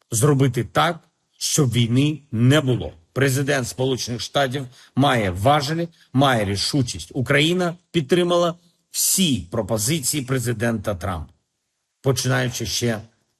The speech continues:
від лютого. Припинення вогню. Всі формати підтримали. Зустрічі з російською стороною ми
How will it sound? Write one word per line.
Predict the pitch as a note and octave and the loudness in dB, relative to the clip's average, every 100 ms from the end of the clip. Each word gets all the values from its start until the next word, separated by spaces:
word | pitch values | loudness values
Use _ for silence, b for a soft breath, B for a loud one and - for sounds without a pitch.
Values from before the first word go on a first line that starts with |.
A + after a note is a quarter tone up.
| - | -4
від | A#2+ A2 | -2 2
лютого. | B2+ B2 F2+ - _ _ _ _ _ | 2 2 -4 -10 _ _ _ _ _
Припинення | C3 B2+ B2+ D#3+ F3+ E3+ E3 D#3 | 0 2 4 2 2 0 -2 -4
вогню. | C3 C3 C3 A#2 G#2+ E2 _ _ _ _ _ _ | -2 0 0 -2 -4 -6 _ _ _ _ _ _
Всі | - - - D#3 F#2+ E2 _ _ _ | -4 -2 0 0 -2 -8 _ _ _
формати | - C#3+ B2+ C3+ D3 - D#3 - _ - | -2 2 4 2 2 -2 -8 -10 _ -4
підтримали. | C3 C3 C3+ G#2 C2+ - _ _ _ _ _ _ B B | -4 0 0 0 -6 -16 _ _ _ _ _ _ B B
Зустрічі | A#2 G#2+ F3 F#3 D#3+ E3 | -2 2 2 2 -2 -2
з | D#3 | -2
російською | E3 F3 E3 F3 E3+ | -2 -2 -2 0 -2
стороною | F3+ F3 E3+ G#2+ D#2+ - _ _ _ - | 0 0 0 -2 -6 -12 _ _ _ 0
ми | B2+ C#3+ D#3+ F3 | 4 4 4 0